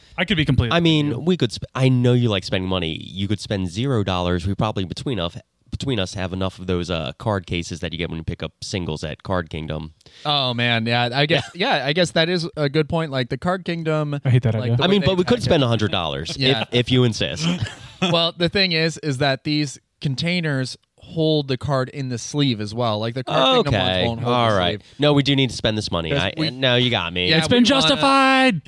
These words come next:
Speaker 3: We wanna be able to protect the cards, and I guess that's one, like, thing that you don't really,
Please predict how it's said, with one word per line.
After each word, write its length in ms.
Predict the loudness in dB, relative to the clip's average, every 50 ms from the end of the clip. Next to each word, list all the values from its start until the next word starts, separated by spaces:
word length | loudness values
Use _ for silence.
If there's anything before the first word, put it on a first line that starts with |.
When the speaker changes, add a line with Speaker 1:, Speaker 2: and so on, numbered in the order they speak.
| -16 _ _
Speaker 3:
We 140 | 2 2 2
wanna 320 | 4 2 2 2 0 0
be 140 | 0 0 0
able 180 | 2 0 0 -2
to 80 | -4
protect 500 | -2 -2 -2 -2 -2 -2 -4 -4 -4 -4
the 100 | -6 -6
cards, 300 | -4 -2 0 0 0 -2
and 80 | -4 -6
I 40 | -4
guess 200 | -4 -4 -4 -2
that's 220 | -4 -4 -6 -4 -4
one, 300 | -4 -4 -2 -4 -4 -4
like, 200 | -6 -6 -8 -8
thing 220 | -8 -8 -6 -6
that 160 | -6 -8 -8
you 80 | -8 -8
don't 220 | -6 -6 -6 -8
really, 440 | -8 -10 -8 -8 -8 -10 -12 -14